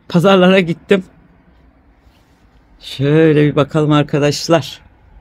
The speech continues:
Evet, şurada bir dereceyi göstereyim size. Arkadaşlar inanır mısınız? Yani Köln demek, e, nem demek.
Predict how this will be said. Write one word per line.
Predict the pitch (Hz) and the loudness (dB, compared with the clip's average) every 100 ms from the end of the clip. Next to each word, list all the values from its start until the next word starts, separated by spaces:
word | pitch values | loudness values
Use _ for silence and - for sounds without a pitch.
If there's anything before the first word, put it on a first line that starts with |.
| _ _ _ _ _ - _ _ - - - _ _ _ _ - _ _ _ _ | _ _ _ _ _ -20 _ _ -20 -20 -20 _ _ _ _ -20 _ _ _ _
Evet, | - 180 160 - - - - - | 0 0 0 -10 -18 -20 -20 -20
şurada | - - 220 196 | -12 -4 0 0
bir | 170 | 2
dereceyi | 175 175 165 190 | 2 2 2 2
göstereyim | 180 151 156 143 143 | 0 -2 -2 -2 -4
size. | - 127 160 160 - - - - - - - - - - - - - - - - - - - - | -6 -2 -2 -2 -8 -20 -20 -20 -20 -20 -20 -20 -20 -20 -20 -20 -20 -20 -20 -20 -20 -20 -20 -4
Arkadaşlar | 147 170 190 185 - 170 | -2 0 2 2 0 -2
inanır | 151 170 170 196 | 0 0 2 0
mısınız? | 190 165 180 165 170 - - - - - - - - - - - - - - - - - - | -2 -2 0 2 0 -2 -10 -14 -20 -20 -20 -20 -20 -20 -20 -20 -20 -20 -20 -20 -20 -10 -2
Yani | 170 170 | 0 2
Köln | 170 196 196 | 2 2 4
demek, | 175 170 180 - | 2 2 -2 0
e, | 185 170 165 160 151 - - - - - - - - - | 2 4 4 2 -2 -8 -18 -20 -20 -20 -20 -20 -20 -4
nem | 156 185 180 | 0 2 2
demek. | 147 135 131 - | 2 -2 -4 -12